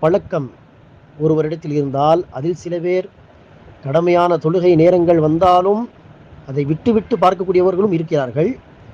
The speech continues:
சரி, அந்த மக்களை குறித்து நாம் பேச வேண்டாம். தொழுகை நேரம் வந்தால் தொழுகைக்கு சென்றுவிட்டு, மற்ற கடமையான விஷயங்கள்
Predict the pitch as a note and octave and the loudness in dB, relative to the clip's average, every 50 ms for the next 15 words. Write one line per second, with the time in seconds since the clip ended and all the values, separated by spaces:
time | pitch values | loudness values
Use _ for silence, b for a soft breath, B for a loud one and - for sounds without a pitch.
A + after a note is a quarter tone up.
0 | - - - _ - - - - G3 F3+ D#3+ C#3 - - - - - - - - | -20 -20 -20 _ -20 -20 -12 -6 -6 -4 -4 -6 -8 -12 -18 -20 -20 -16 -10 -8
1 | D3+ E3 F#3+ F#3+ F3 F3 - - G3 F#3+ F#3 D#3+ F#3 F3+ E3+ - G3 E3 D3+ C3 | -4 0 0 0 0 0 2 2 4 4 4 4 2 0 0 -2 -2 -4 -4 -4
2 | B2+ D#3+ D#3+ D#3 D#3+ C3+ C3+ B2+ B2+ D#3 F3 A3+ C4 C#4+ - - - - - - | -4 -4 -4 -4 -6 -8 -8 -6 -4 -4 -4 -4 -4 -8 -14 -20 -20 -20 -20 -20
3 | - - - - - - - _ _ _ - - - - _ _ _ _ - - | -20 -20 -20 -20 -20 -20 -20 _ _ _ -20 -20 -20 -20 _ _ _ _ -20 -20
4 | - B B B B B - - - F3 F#3+ F#3+ G#3+ F#3+ F3 F#3 F3+ F#3+ F3+ D#3+ | -20 B B B B B -10 -6 -2 0 2 2 2 2 0 0 -2 0 0 -2
5 | E3 E3 F3 E3+ F3+ F#3 G3 A3 A3+ - _ - - - - - - - - - | -2 -2 -2 0 0 0 0 -2 -6 -10 _ -20 -20 -20 -20 -20 -20 -20 -20 -20
6 | - - - F3 E3+ F3+ D#3+ F3 E3+ D#3+ - F#3 D3+ C#3 A#2+ - - - - - | -20 -14 -8 -6 -4 -2 -2 -2 -2 -2 -2 -2 -2 -2 -4 -8 -16 -20 -20 -20
7 | - - - - - - - - - E3 E3 F3 F#3 D3+ D3+ - - G3 E3 C#3+ | -20 -20 -20 -20 -20 -18 -12 -6 -2 -2 0 0 2 0 0 0 0 0 -2 -2
8 | - - - - - - - - - - - - - - - - - - - - | -2 -8 -16 -20 -20 -20 -20 -20 -20 -20 -20 -20 -20 -20 -20 -20 -20 -20 -18 -12
9 | - D3+ C#3+ - F#3+ G3 F3 F3+ F#3 F3+ F3+ F3+ F3+ F3+ E3+ D#3+ - - F3 E3+ | -10 -6 -4 -4 -2 -2 0 0 0 0 2 0 0 0 0 -2 -2 -4 -4 -2
10 | F3 E3+ E3+ D3+ D3 | -2 0 0 0 -2